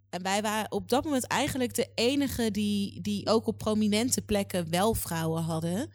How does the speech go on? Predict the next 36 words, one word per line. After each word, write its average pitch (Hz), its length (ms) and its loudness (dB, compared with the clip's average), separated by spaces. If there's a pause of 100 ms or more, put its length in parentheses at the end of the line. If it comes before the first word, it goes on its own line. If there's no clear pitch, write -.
(460)
Ehm, 180 540 -2 (500)
en 208 160 0
nu 226 100 4
is 233 120 0
dat 214 100 -2
bij 208 120 4
drie 208 220 2
F - 100 0
M 247 160 2
gelukkig - 380 -2
ook 220 180 0
veranderd. 175 800 -2
Eh, 180 180 -4
bij 180 140 0
Q - 120 -8
is 196 180 0
het - 80 -2
dan 185 140 0
nog 175 120 0
steeds 196 380 2
zo. 170 340 -2 (380)
Maar 180 140 -2
wat 208 200 -2
je 196 240 0 (260)
heel 202 260 0
erg 196 140 -4
merkt, 220 600 0 (240)
dat 190 260 -4
is 185 160 0
weer, 208 540 2
ehm, 175 400 0
een - 120 -6
beetje 185 320 -4
de, 165 420 -2 (1200)
die 190 280 -4
witte 190 440 2